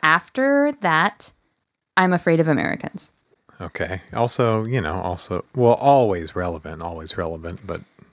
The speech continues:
Speaker 2: very much so today.
Speaker 1: But after I'm Afraid of Americans, this is probably the, the crazy,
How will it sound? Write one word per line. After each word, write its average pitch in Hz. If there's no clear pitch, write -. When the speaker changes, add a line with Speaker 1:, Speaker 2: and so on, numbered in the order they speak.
Speaker 2:
very 82
much 80
so 90
today. 104
Speaker 1:
But 202
after 220
I'm 196
Afraid 196
of 180
Americans, 214
this 185
is 220
probably 254
the, 220
the 202
crazy, 240